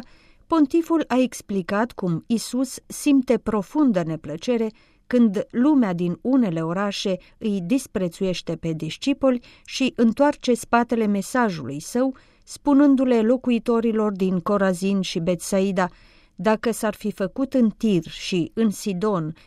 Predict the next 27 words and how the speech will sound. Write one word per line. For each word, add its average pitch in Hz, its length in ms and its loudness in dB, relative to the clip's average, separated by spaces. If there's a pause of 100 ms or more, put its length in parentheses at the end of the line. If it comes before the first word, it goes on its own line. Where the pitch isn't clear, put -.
minunile 196 720 2
care 175 260 -4
s-au 180 220 -2
făcut 175 560 -4
în 190 200 0
voi, 202 340 0 (320)
locuitorii 262 760 2
lor 233 380 2
de 196 240 -2
mult 214 500 2
s-ar 175 300 -4
fi - 120 -8
îmbrăcat 180 520 -4
în 175 120 -2
haine 202 400 -4
de 160 140 -4
doliu 226 380 0 (320)
și - 300 -2
s-ar 277 260 -2
fi 269 180 0
așezat 220 500 0
în 214 140 0
cenușă 196 680 -2
în 220 160 0
semn 196 480 -4
de 175 260 -2
pocăință." 190 640 0